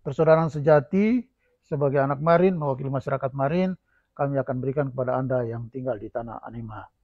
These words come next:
Anda percaya, kami menjadi saudara bagi Anda di tanah ini. Mari kita semua juga menyelipkan dalam relung hati kita kecintaan terhadap tanah Marin, kecintaan terhadap orang Marin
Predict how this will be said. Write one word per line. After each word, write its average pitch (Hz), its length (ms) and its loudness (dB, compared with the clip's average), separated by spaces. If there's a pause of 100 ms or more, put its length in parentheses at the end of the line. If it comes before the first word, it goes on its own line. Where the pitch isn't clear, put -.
(540)
Anda 131 200 -2
percaya, 147 640 4 (420)
kami 139 260 -2
menjadi 120 280 -4
saudara 139 640 2 (480)
bagi 123 240 -6
Anda 123 240 -2
di 107 100 -10
tanah 110 340 -8
ini. 110 240 -8 (760)
Mari 139 320 2
kita 131 160 -2
semua 160 640 -2 (560)
juga 139 320 0
menyelipkan 147 960 2
dalam 127 240 -2
relung 135 340 -2
hati 139 220 -4
kita 147 500 0 (300)
kecintaan 131 560 -4
terhadap 117 400 -6
tanah 117 160 -6
Marin, 120 400 -6 (480)
kecintaan 139 560 -2
terhadap 123 320 -4
orang 123 180 -4
Marin 123 340 -6